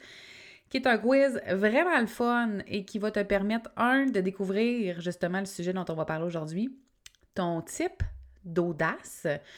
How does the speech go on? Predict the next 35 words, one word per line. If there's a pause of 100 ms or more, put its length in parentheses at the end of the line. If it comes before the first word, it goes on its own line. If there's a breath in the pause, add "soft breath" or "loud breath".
(480 loud breath)
Euh,
et,
euh,
en
fait,
suite
au
quiz,
tu
vas
recevoir
un
guide
d'une
quinzaine
de
pages
pour
t'aider
justement
à
activer
ton
audace, (280 soft breath)
à (100)
activer
ta
puissance
pour
changer
les
choses
dans
ton
quotidien.